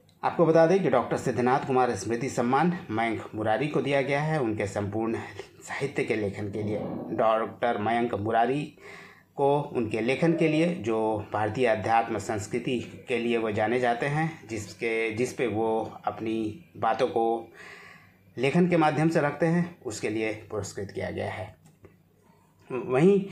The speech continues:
दूसरे पुरस्कार स्पेनिश साहित्य गौरव सम्मान की बात करें, जो उसी दिन दिया गया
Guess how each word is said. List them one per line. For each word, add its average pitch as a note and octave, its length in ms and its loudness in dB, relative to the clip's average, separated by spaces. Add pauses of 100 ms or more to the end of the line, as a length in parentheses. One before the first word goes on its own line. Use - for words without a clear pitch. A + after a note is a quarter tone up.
(180)
दूसरे D#3+ 340 0
पुरस्कार E3 580 0
स्पेनिश B2+ 500 -2
साहित्य A#2+ 320 0
गौरव A2 280 0
सम्मान A#2+ 600 2
की D#3+ 160 0
बात A#2 240 4
करें, C3 300 2
जो G#2 460 0 (1000)
उसी - 180 -2
दिन B2+ 280 0
दिया A#2 180 2
गया A#2+ 220 2